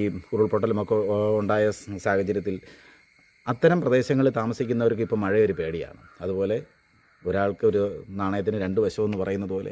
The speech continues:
നമുക്കും പല സ്വഭാവങ്ങളുണ്ട്. ഈ അർജുൻ, അർജുൻ്റെ സഹായിച്ച ഈ മനാഫിനോടൊക്കെ എനിക്ക് പറയാനുള്ളത്, നമ്മൾ മനുഷ്യനെക്കാളും, ഇപ്പം ഞാനായിക്കോട്ടെ വേറൊരാളെയൊക്കെ ആവട്ടെ, മനുഷ്യനെക്കാളും ഏറ്റവും നല്ലത് മൃഗങ്ങളാണ്.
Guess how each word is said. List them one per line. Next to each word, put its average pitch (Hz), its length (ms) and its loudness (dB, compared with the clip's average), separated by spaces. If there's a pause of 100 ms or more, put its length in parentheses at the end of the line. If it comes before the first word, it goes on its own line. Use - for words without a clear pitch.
(120)
നമുക്കും 90 320 -4
പല 87 100 -4
സ്വഭാവങ്ങളുണ്ട്. 87 760 -6 (840)
ഈ 92 120 -2 (600)
അർജുൻ, 120 240 2 (320)
അർജുൻ്റെ 143 880 2 (160)
സഹായിച്ച 110 540 0 (840)
ഈ 101 100 -8 (120)
മനാഫിനോടൊക്കെ 110 600 0
എനിക്ക് 104 220 0
പറയാനുള്ളത്, 92 540 0
നമ്മൾ 90 160 -4 (1800)
മനുഷ്യനെക്കാളും, 90 680 0
ഇപ്പം 85 200 -6
ഞാനായിക്കോട്ടെ 101 560 -4
വേറൊരാളെയൊക്കെ 82 580 -4
ആവട്ടെ, - 180 -16 (420)
മനുഷ്യനെക്കാളും 120 800 2
ഏറ്റവും 139 280 4
നല്ലത് 82 260 -6 (680)
മൃഗങ്ങളാണ്. 85 560 -6